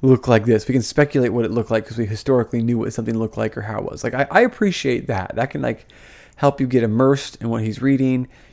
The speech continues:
give you perspective, give you a good idea what's going on. Um, but gosh, man, when you start, <laughs>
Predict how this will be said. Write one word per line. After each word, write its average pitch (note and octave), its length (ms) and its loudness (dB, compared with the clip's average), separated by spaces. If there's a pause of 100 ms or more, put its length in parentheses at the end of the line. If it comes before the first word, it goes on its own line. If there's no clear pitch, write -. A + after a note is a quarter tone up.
give C3 180 4
you A#2+ 80 2
perspective, A#2+ 840 -2 (260)
give C#3 140 2
you B2+ 80 4
a A#2 40 0
good B2+ 180 6
idea A#2+ 400 4
what's A#2+ 180 2
going A2+ 260 2
on. A2+ 400 0 (600)
Um, G#2+ 500 2 (1400)
but E3 420 2
gosh, F3 540 -2
man, B2 120 2
when B2+ 140 2
you G3 80 0
start, F#3 540 0 (600)
<laughs> - 680 -4